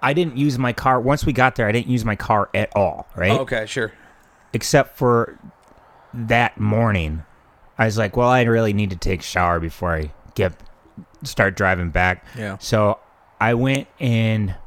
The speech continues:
Speaker 1: took a shower, got back, tossed my keys and my phone in my passenger seat, locked the fucking door, and, like, ten minutes later realized what I did. I was like, "God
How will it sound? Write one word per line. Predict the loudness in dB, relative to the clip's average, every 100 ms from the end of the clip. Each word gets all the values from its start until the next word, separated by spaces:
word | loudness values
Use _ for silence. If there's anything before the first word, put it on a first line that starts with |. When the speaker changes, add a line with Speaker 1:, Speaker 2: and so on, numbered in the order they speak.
| -20 _ _ _ _ -20 0
Speaker 1:
took | 0 0
a |
shower, | -2 2 4 4 2 -4 -18 _ _ -8
got | 0 2 0 0
back, | 2 2 0 -8 -20 _ -2
tossed | 2 4 2 2
my | 0 0
keys | 0 2 2 0 0
and | 0
my | 0
phone | -2 0 2 2
in | 2
my | 2
passenger | 4 2 2 0 -2 -2
seat, | -4 -4 -2 -2 -6 -20 _ _ _ _ _ _ _ _ -2
locked | 2 2 0
the | -6
fucking | -4 -4 -2 0
door, | 2 2 0 -4 -16 -20 _ -2
and, | 0
like, | 0 -2 -2
ten | 0 2
minutes | 0 0
later | 0 0 2
realized | 0 0 -2
what | -2 -4
I |
did. | -4 -8 -10 -16
I | -14
was | -14
like, | -14 -10
"God | -6 -6